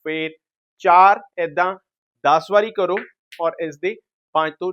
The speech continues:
ਛੇ ਸੈੱਟ ਸਵੇਰੇ, ਦੁਪਹਿਰੇ, ਸ਼ਾਮ ਔਰ ਰਾਤ ਨੂੰ ਲਾਓ। ਇਹ ਹੋ ਗਈ ਦੂਜੀ ਕਸਰਤ। ਜਿਹੜੀ ਤੀਜੀ ਕਸਰਤ ਹੈ, TheraBand ਲੈ ਲੈਣਾ ਔਰ ਇਸ ਦੇ ਨਾਲ ਏਦਾਂ ਹੱਥਾਂ 'ਚ ਪਾ ਲੈਣਾ ਆਪਾਂ। TheraBand ਬਹੁਤ ਸਸਤਾ ਮਾਰਕੀਟ 'ਚੋਂ ਮਿਲ ਜਾਂਦਾ। ਪਹਿਲੀ ਕਸਰਤ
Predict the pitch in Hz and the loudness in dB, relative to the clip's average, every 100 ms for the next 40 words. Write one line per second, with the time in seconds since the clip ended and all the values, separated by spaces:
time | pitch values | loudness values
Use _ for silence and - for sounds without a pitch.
0 | 185 147 139 180 180 196 - 151 160 165 | -10 -12 -10 -10 -10 -14 -12 -10 -8 -10
1 | 151 147 165 160 147 135 147 143 135 123 | -10 -8 -8 -10 -8 -8 -8 -8 -4 -4
2 | 120 127 120 107 131 - 139 131 151 - | -4 -10 -14 -12 -10 -12 -16 -18 -20 -16
3 | 131 117 - - - - _ _ _ _ | -18 -18 -20 -20 -20 -20 _ _ _ _
4 | 165 208 254 - 220 202 240 226 208 - | -4 -4 -4 -10 -14 -12 -8 -4 -4 -4
5 | 143 - 104 _ _ _ _ 165 160 185 | -8 -10 -14 _ _ _ _ -8 -6 -6
6 | 202 208 196 151 135 143 190 _ _ - | -6 -4 -4 -2 -4 -4 -8 _ _ -4
7 | 165 185 180 _ _ - 151 196 196 190 | 0 0 -4 _ _ -16 -6 -4 -2 0
8 | 185 202 _ _ - 151 151 - 139 - | -2 -4 _ _ -12 -10 -8 -10 -12 -12
9 | 175 175 175 160 151 151 160 - 214 - | -10 -6 -2 -2 -2 -4 -8 -8 -14 -16
10 | _ _ - 151 160 170 170 160 139 175 | _ _ -6 -2 0 0 -2 -2 -2 -2
11 | - 143 - 165 202 - _ _ 143 147 | -2 -6 -2 -2 -2 -6 _ _ -4 -4
12 | 147 151 143 - 196 214 - 151 139 120 | -4 -10 -12 -8 -8 -10 -4 -4 -2 -6
13 | 104 - _ _ _ 151 165 190 190 190 | -10 -16 _ _ _ -8 -8 -4 -4 -4
14 | 190 | -8